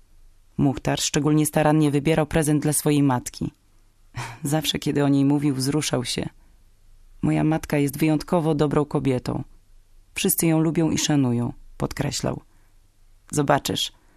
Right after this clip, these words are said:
że kiedy ją poznasz, to ją polubisz, a ona ciebie też. To bogobojna kobieta, która jest pozbawiona wad. W naszej religii mówią, że raj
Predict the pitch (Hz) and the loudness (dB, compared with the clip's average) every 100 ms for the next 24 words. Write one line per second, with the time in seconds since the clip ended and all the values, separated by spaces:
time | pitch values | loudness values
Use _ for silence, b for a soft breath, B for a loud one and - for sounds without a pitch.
0 | _ - 165 165 160 151 - 175 156 156 | _ -4 0 2 2 2 0 0 0 0
1 | 165 156 143 160 156 139 - 160 165 156 | 0 0 0 0 0 -2 0 0 2 0
2 | 156 143 131 - - - - _ _ _ | 0 -2 -2 -4 -6 -8 -12 _ _ _
3 | _ _ _ - 175 151 151 165 160 147 | _ _ _ -2 2 2 4 4 4 2
4 | 147 147 160 180 - 170 160 175 147 147 | 0 -2 0 0 0 0 0 0 2 2
5 | 151 147 139 127 127 - - b b b | 4 4 2 0 -4 -4 -16 b b b
6 | b - 170 - 180 170 170 175 175 170 | b 0 2 4 2 2 2 2 2 2
7 | 160 156 143 147 165 175 175 | 2 2 2 2 2 2 0